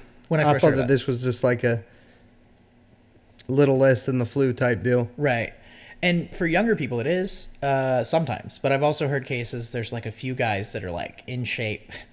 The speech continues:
Speaker 1: <laughs> that are, you know, there's one's, like, an Olympic athlete that's fucking, he said he can't walk, but a few, well, I don't know how he worded it, but, like, he said, like, a light walk makes him exhausted.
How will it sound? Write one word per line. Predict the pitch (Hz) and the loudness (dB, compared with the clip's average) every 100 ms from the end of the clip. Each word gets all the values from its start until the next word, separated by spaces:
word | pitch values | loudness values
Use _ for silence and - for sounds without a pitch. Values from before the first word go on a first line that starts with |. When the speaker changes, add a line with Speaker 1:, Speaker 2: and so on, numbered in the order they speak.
| - | -20
Speaker 1:
<laughs> | - - _ | -20 -20 _
that | - 131 | -2 2
are, | 131 123 120 107 - | 2 2 0 -2 -6
you | 143 | -4
know, | 127 113 | -2 -2
there's | 113 151 | 0 -2
one's, | 135 143 160 | 0 0 0
like, | 147 127 | 0 -2
an | 123 | -2
Olympic | 123 143 139 123 | -2 0 0 0
athlete | 135 135 120 110 98 - | 2 0 -2 -4 -6 -8
that's | 110 - - - - - _ | -10 -12 -18 -20 -20 -20 _
fucking, | - 123 120 | -4 -2 -2
he | 131 | -4
said | 127 127 | -2 -4
he | |
can't | 120 147 - | -4 -6 -6
walk, | 110 123 131 - | -2 -2 -2 -4
but | 117 | -6
a | |
few, | 107 120 120 - | -6 -6 -8 -6
well, | 123 120 | -6 -6
I | 127 | -6
don't | 131 | -8
know | 110 | -6
how | 104 | -4
he | 104 | -4
worded | 92 101 107 107 | -6 -6 -6 -6
it, | 107 | -8
but, | 127 113 | -8 -8
like, | 113 | -6
he | 151 | -6
said, | - 139 - - - - _ - | -6 -6 -8 -20 -20 -20 _ -8
like, | 143 123 | -8 -6
a | - 131 | -4 0
light | 135 139 120 | 2 0 0
walk | 127 113 - | 0 0 -2
makes | 120 110 | -6 -6
him | 113 | -6
exhausted. | 101 113 110 110 110 - 71 | -6 -6 -4 -4 -4 -10 -12